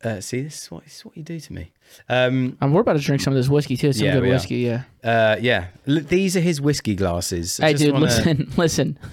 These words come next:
Speaker 2: You're making fun of my whiskey glasses. Yeah, we're gonna have to drink the water. I'll go get
Speaker 1: They're
Speaker 2: some more
Speaker 1: like,
Speaker 2: ice.
Speaker 1: they're
Speaker 2: Yeah.
Speaker 1: like the size of, they're, well, it's basically like a pint of whiskey. Anyway.
Speaker 2: Listen, well, the thing
Speaker 1: Where
Speaker 2: is,
Speaker 1: were we
Speaker 2: the
Speaker 1: at?
Speaker 2: th-, well, the thing is,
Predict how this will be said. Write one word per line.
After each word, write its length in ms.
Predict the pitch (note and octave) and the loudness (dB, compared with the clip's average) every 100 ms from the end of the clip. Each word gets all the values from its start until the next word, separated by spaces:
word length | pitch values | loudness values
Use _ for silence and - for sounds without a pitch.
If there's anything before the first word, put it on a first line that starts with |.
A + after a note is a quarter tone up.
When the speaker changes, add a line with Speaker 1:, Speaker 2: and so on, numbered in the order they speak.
| - | 0
Speaker 2:
You're 120 | F#3 | 2
making 180 | E3 E3+ | 2 2
fun 120 | E3 | 2
of 120 | D3+ | 2
my 240 | - - B2 | 0 -6 -2
whiskey 260 | D3+ D#3 F3 | 0 0 2
glasses. 320 | D3 C3 D3 | 2 2 2
Yeah, 80 | D3 | 4
we're 60 | |
gonna 80 | F3 | 4
have 80 | D3 | 2
to 40 | |
drink 200 | C#3+ D#3+ | 0 0
the 60 | C3+ | 2
water. 320 | B2+ B2+ B2+ | 4 4 4
I'll 100 | D3 | 2
go 120 | D3 | 2
get 100 | C#3+ | 0
Speaker 1:
They're 100 | C#3 F3+ | 2 2
Speaker 2:
some 20 | |
more 60 | D#3 | 4
Speaker 1:
like, 140 | E3+ - | 4 2
Speaker 2:
ice. 140 | - | 2
Speaker 1:
they're 120 | F#3+ | 2
Speaker 2:
Yeah. 60 | G#3 | 4
Speaker 1:
like 180 | A3 F3 | 2 0
the 100 | E3+ | -2
size 460 | - F3+ F3+ E3 | 0 2 2 2
of, 260 | D#3+ D3+ - _ | 0 -4 -8 _
they're, 140 | E3+ | -4
well, 160 | F#3 G3 | 0 0
it's 140 | E3+ | -2
basically 340 | - G#3+ F#3+ D#3+ | -2 0 0 0
like 140 | D3 | -2
a 20 | |
pint 380 | C#3+ - E3 D3+ | -4 -4 -4 -4
of 180 | C#3+ B2+ | -6 -4
whiskey. 380 | D#3+ D3 G#2+ F#2 | -4 -4 -6 -2
Anyway. 220 | C#3+ C3 | 0 0
Speaker 2:
Listen, 300 | F3 - D#3+ | 0 0 0
well, 180 | E3 F3+ | 2 4
the 80 | F3 | 4
thing 160 | C4+ | 2
Speaker 1:
Where 120 | C4 A3+ | 2 4
Speaker 2:
is, 80 | A3 | 4
Speaker 1:
were 60 | |
we 60 | G3 | 2
Speaker 2:
the 60 | E3 | 2
Speaker 1:
at? 100 | G3 G#3+ | 0 2
Speaker 2:
th-, 100 | G#3 | 2
well, 80 | |
the 80 | G3 | 4
thing 160 | G3+ B3+ | 4 2
is, 140 | F#3+ | 0